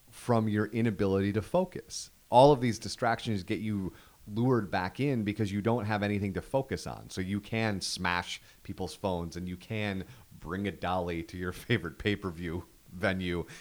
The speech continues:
to throw at a bus, right? Like, all of that comes from a lack of, clearly a lack of discipline, but a la-, for a guy like him,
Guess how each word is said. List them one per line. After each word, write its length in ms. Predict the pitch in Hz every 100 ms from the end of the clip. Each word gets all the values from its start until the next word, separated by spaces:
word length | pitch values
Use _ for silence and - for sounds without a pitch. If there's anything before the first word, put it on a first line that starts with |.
| -
to 80 | 113
throw 320 | - 104 95
at 100 | 90
a 40 |
bus, 480 | 78 98 82 - -
right? 340 | 80 98 107
Like, 240 | 104 101 90 - - -
all 220 | 131 143
of 60 | 113
that 120 | 87
comes 240 | 120 107
from 140 | 104 104
a 40 |
lack 420 | 92 90 95 - -
of, 440 | 92 90 87 82 - _ - -
clearly 280 | - 143 110
a 80 | 87
lack 180 | 80
of 120 | 87 78
discipline, 400 | 104 110 135 127
but 100 | 104
a 60 |
la-, 260 | 95 98 98
for 240 | - 113
a 60 | 98
guy 240 | 87 101
like 180 | 98 92
him, 340 | 143 139 113